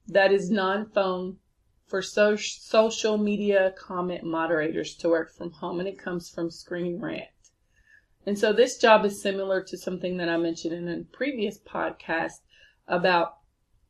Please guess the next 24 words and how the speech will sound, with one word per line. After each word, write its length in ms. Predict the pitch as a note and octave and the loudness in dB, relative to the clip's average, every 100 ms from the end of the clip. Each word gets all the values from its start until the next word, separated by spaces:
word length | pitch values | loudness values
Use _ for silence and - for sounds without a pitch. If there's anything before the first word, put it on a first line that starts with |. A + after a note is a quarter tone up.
| _ _ _ - | _ _ _ 0
negativity 960 | G#3 G#3 F#3 G3 - G3 G3+ G3+ G3 | 4 4 4 2 2 2 2 0 -4
online, 720 | - F#3 F#3 F3+ F3+ F3+ F3 F3 _ _ _ _ _ _ - | -2 -2 -2 -2 -2 0 -2 -6 _ _ _ _ _ _ -6
even 400 | C4 D4 C4 G3 | 0 2 2 2
bullying 560 | G3+ G3+ F3+ F3 E3+ - | 2 2 2 -2 -4 -6
online, 640 | E3 E3+ E3 E3 D#3+ D#3+ _ _ _ _ _ _ | -4 -2 -2 -4 -6 -10 _ _ _ _ _ _
and 240 | F#3+ F3+ F3 | -4 -2 0
how 200 | G3+ G#3+ | 2 4
we 80 | |
can 260 | G#3+ F#3+ F3+ | 2 -2 -6
turn 460 | - F#3 F#3 F3 F3 | -4 -4 -2 -4 -2
that 400 | F#3 F#3 - - _ _ _ _ _ _ _ _ _ _ - - _ | 0 0 -2 -8 _ _ _ _ _ _ _ _ _ _ -20 -20 _
topic 480 | - F#3+ F3 F3+ E3+ | -2 0 2 0 -2
or 60 | E3+ | -4
situation 800 | - F#3 - F3+ F3+ E3+ - F3 | -4 -8 -2 0 2 0 -4 -6
into 180 | F3 E3+ | -6 -8
something 520 | - F3 E3+ - D#3+ | -8 -8 -6 -6 -8
positive 640 | - F3+ E3+ E3 D#3+ - - _ _ _ _ _ _ | -4 -2 -2 -2 -4 -6 -10 _ _ _ _ _ _
and 300 | F#3 F#3 F3 | -2 -2 -2
actually 500 | - E3+ - G3+ F#3+ | -2 -2 -2 0 2
work 320 | F3 F3 E3+ | 4 4 2
from 220 | - F3+ E3+ | 0 -4 -4
home 340 | - G3 F3+ | -4 -4 -4
and 140 | E3 | -6
protect 500 | D#3+ E3+ - E3+ - | -6 -6 -4 -6 -6